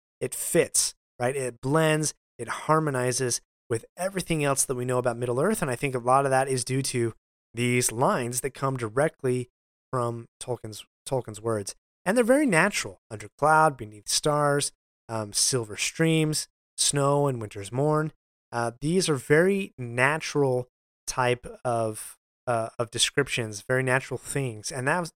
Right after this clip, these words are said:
that was a big theme for Tolkien. He was very big into describing the nature of where the characters were walking and where the story was taking place. But that is a big theme for Tolkien, describing the nature, getting out of nature. There's,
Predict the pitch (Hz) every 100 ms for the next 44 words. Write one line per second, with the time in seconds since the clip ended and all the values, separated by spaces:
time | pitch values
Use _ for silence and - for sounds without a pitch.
0 | 160 170 165 143 135 127 147 165 131 185
1 | 226 233 131 - 104 - 104 - 147 135
2 | 170 185 185 202 _ 135 170 196 180 143
3 | 156 143 - - 131 147 160 160 151 160
4 | 143 151 147 - 127 117 _ _ _ _
5 | 135 143 127 120 123 147 151 143 - 135
6 | 143 - 147 127 131 113 113 135 123 117
7 | 107 110 131 147 131 147 135 123 135 -
8 | 110 139 131 - 175 233 233 208 190 185
9 | 165 147 156 139 135 120 107 104 - -
10 | 131 139 135 120 113 - 113 107 117 117
11 | 113 110 107 104 104 98 _ _ _ _
12 | 175 180 -